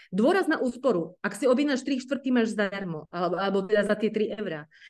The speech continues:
Ak si objednáš tri, ten štvrtý môžeš niekomu darovať. Alebo priemerná cena jedného je iba dvadsaťdva eur štyridsať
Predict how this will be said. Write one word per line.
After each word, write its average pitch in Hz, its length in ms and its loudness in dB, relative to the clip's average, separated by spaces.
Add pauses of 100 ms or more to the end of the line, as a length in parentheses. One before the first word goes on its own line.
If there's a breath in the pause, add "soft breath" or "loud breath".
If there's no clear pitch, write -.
(140 loud breath)
Ak - 160 -12
si 247 80 -6
objednáš 254 560 2
tri, 262 400 -2
ten 233 160 4
štvrtý 262 320 -4
môžeš 233 320 4
niekomu 233 320 4
darovať. 190 560 -2
Alebo 190 320 2
priemerná 254 560 2
cena 254 400 -4
jedného 226 720 0 (240 loud breath)
je 233 160 6
iba 233 80 6
dvadsaťdva 233 560 0
eur 226 160 4
štyridsať 247 400 -4